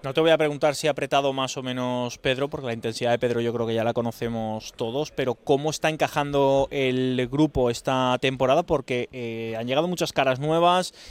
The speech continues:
es un bloque que es verdad que el, que el bloque de la temporada pasada está, aunque hay lesionados evidentemente, pero hay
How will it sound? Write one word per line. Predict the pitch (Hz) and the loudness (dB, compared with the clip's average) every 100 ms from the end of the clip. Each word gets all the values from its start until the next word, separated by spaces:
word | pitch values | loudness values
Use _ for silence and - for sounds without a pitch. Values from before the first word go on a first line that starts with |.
| - | -4
es | 151 160 | -2 0
un | 175 | 2
bloque | 170 165 | 2 2
que | 156 | -2
es | 147 | -2
verdad | 147 165 175 | 2 4 2
que | 135 | 0
el, | 127 | -6
que | - 127 | -6 -6
el | 117 | -4
bloque | 123 143 156 151 | 0 0 0 0
de | 147 | 2
la | 143 | 2
temporada | 147 135 143 139 147 143 | 0 0 2 4 4 2
pasada | 131 147 139 | 0 0 0
está, | 123 - 165 202 - - _ | -2 2 4 2 -4 -20 _
aunque | 123 120 123 117 110 | -16 -12 -10 -6 0
hay | 135 | 2
lesionados | 135 127 135 135 127 | 2 0 -2 -2 -4
evidentemente, | 135 131 131 131 131 135 175 | -4 -4 -4 -4 -4 -2 -2
pero | 135 135 | 2 6
hay | 131 143 | 6 4